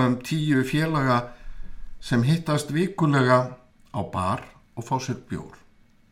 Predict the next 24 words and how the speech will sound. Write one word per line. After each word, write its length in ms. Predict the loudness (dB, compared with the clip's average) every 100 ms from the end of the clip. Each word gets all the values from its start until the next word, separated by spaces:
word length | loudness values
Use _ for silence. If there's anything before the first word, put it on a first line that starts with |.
| _ _ _ _ _
Reikningurinn 960 | -4 0 0 -2 -2 -2 2 2 2 0 -8 -20 -6
er 160 | 0 0
upp 120 | 0
á 40 | -6 -4
tíu 300 | -4 -2 -2
þúsund 420 | -4 -4 -4 -4
krónur. 360 | -2 -4 -4 -14 -20 -20 -20 -16 -16 -16 -16 -18 -20 -20 -16 -6
Þeir 180 | -4
skipta 420 | -2 2 2 4 4
reikningnum 720 | 4 2 2 2 2 2 0
á 40 |
milli 380 | 0 -4 -4 -4
sín 260 | 0 0 2
með 160 | 0
sama 320 | 2 2 2 0
hætti 320 | -4 -6 -10 -10 _ _ _ -20 -4
og 120 | 2
þeir 160 | 4 4 4
greiða 320 | 4 4 0
skatta 580 | -2 -2 -4 -4 -6 -6 -12 _ _ _ -20 -4
og 100 | -2
styðjast 800 | 4 6 6 8 8 8 4 -6 -2
þá 100 | 0 2
við 340 | 0 -2 -6